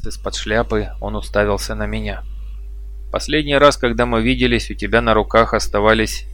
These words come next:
четыре девятки против моей полной масти».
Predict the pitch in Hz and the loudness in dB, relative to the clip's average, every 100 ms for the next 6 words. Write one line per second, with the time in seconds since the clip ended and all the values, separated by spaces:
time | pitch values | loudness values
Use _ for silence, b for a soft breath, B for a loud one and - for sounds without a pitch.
0 | - 113 - 113 113 104 104 131 127 - | -8 -8 -4 -2 -2 -2 2 4 2 -4
1 | 110 - - 101 101 104 101 101 104 104 | -10 -12 -8 -4 -2 -2 -2 -2 -2 -2
2 | 104 104 101 101 107 104 - - | -2 -2 -2 -2 -2 -4 -8 -12